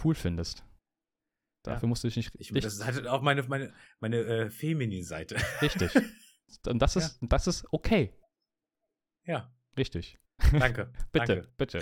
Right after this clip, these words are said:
Speaker 2: <laughs> Danke, ich fühl mich sehr akzeptiert von dir.
Speaker 1: <laughs>
Speaker 2: So, jetzt,
Speaker 1: Sehr schön.
Speaker 2: jetzt, jetzt, jetzt darfst du deine Beichte sprechen.
Speaker 1: <laughs> Okay, äh, bei mir geht's um ein Getränk, glaub ich. Also doch, nee, was heißt glaub ich? Ähm, was, glaub ich, viele wahrscheinlich,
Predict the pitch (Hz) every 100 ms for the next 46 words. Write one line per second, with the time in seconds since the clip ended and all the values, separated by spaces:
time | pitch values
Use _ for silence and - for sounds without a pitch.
0 | - - - - - - 160 131 98 -
1 | 131 123 127 127 127 123 151 - 185 185
2 | 175 - - - - 113 101 117 170 151
3 | 123 110 127 135 147 - 147 - 135 120
4 | 107 98 98 - 95 - 95 - - 151
5 | - 160 120 - - - 151 - 143 -
6 | 135 143 139 135 156 196 160 156 139 135
7 | 127 - 135 92 - _ _ _ - 92
8 | 98 120 - 101 101 104 95 92 - -
9 | 98 92 - - _ _ _ 98 98 101
10 | 101 101 _ _ - - _ _ 120 135
11 | - 139 139 - 165 165 156 - - _
12 | _ _ - 127 117 131 135